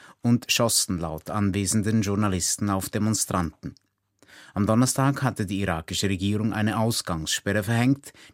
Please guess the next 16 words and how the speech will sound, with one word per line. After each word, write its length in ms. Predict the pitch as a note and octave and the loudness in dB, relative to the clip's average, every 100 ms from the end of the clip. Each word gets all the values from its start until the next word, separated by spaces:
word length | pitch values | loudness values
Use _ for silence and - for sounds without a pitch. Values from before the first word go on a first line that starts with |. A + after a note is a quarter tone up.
| - | -4
Diese 260 | A#2 B2+ | 2 2
wurde 260 | G#2 F#2+ F2 | 2 0 0
nun 180 | F#2+ G2 | 2 2
laut 260 | F2 D2+ | 0 -2
Nachrichtenagenturen 1400 | - G#2+ G2+ G2 A2 - A2+ G2+ A2 - A#2 G#2 G#2+ G#2+ | -4 0 0 0 -4 -4 -4 0 -2 -2 -4 0 2 2
wieder 240 | F#2 F2+ | 0 -2
aufgehoben 720 | G#2 B2 - B2+ A2+ G2+ A2 G2+ - - | 0 0 0 0 0 2 0 0 -6 -10
und 360 | - A2+ - - | -2 0 0 -4
die 60 | |
Geschäfte 500 | G2 - G2+ - - | -2 0 0 -2 -2
in 120 | A2 | 0
Bagdad 440 | G2 D#2+ - G2+ - | 0 -4 -6 -6 -4
seien 340 | - G#2+ G2+ | -2 0 -2
heute 300 | D#2 D2+ G2 | -4 -6 -6
wieder 160 | A2 A#2 | -4 -2
geöffnet. 680 | A#2+ G#2+ F#2+ - F2 _ | -2 -2 -2 -6 -10 _